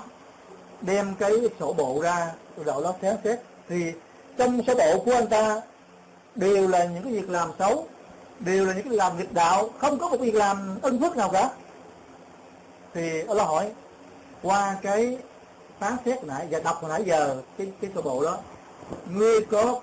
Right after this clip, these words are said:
thừa nhận hay không? Thì cái người đàn ông này thừa nhận, subhanallah, thừa nhận. Rồi làm gì? Allah mới nói, thừa nhận rồi, lúc đó các vị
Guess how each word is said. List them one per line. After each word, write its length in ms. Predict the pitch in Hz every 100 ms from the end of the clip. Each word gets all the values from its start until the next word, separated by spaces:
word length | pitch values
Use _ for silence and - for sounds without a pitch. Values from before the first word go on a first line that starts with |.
| -
thừa 160 | 190
nhận 220 | 180 170 165
hay 80 | 190
không? 240 | 202 196 190
Thì 100 | 175
cái 80 | 214
người 140 | 185
đàn 80 | 156
ông 160 | 165
này 180 | 165 135 131
thừa 140 | 151
nhận, 220 | 127 120 139
subhanallah, 480 | - 135 123 135 147 117
thừa 140 | 151 147
nhận. 180 | 127 127 - - - - - - -
Rồi 80 | 156
làm 100 | 147
gì? 80 | 151
Allah 280 | 165 196
mới 60 | 202
nói, 140 | 202 208 - - - - - - - - -
thừa 140 | 220 208
nhận 180 | 196
rồi, 180 | 214 190
lúc 140 | 196 226
đó 200 | 262 294
các 200 | 277 277
vị 180 | 190